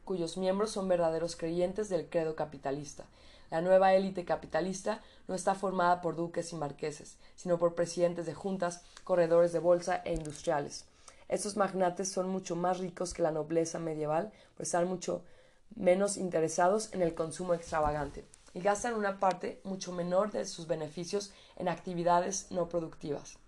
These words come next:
Los nobles medievales vestían coloridos ropajes de oro y seda, y dedicaban gran parte de su tiempo a asistir a banquetes, carnavales y torneos glamurosos.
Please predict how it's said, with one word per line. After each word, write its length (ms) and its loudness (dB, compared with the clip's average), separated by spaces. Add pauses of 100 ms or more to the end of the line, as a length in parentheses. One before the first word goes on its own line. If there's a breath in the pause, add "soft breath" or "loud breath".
(520 soft breath)
Los 140 0
nobles 320 4
medievales 520 6
vestían 360 0
coloridos 500 2
ropajes 480 -2
de 80 2
oro 300 0
y 80 -10
seda, 380 -2 (260 soft breath)
y 60 -10
dedicaban 520 4
gran 220 2
parte 240 2
de 80 -6
su 140 -12
tiempo 460 -2
a 80 0
asistir 380 -4
a 60 4
banquetes, 640 -6 (280 loud breath)
carnavales 760 2
y 80 -10
torneos 400 -2
glamurosos. 720 -2